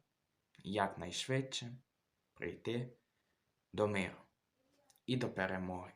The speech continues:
Усім гарного, мирного вечора! Сьогодні вже, можна сказати, е, глави, глав не буде бі-, буття. А вже завтра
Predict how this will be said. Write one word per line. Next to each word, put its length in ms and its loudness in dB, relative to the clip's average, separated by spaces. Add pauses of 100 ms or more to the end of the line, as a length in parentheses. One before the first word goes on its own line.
Усім 520 2
гарного, 760 8 (360)
мирного 540 2
вечора! 640 6 (500)
Сьогодні 420 8
вже, 380 2 (140)
можна 240 2
сказати, 680 0 (420)
е, 220 8
глави, 640 8 (200)
глав 420 6
не 100 -4
буде 340 2
бі-, 480 6
буття. 580 4 (920)
А 80 10
вже 180 8
завтра 420 6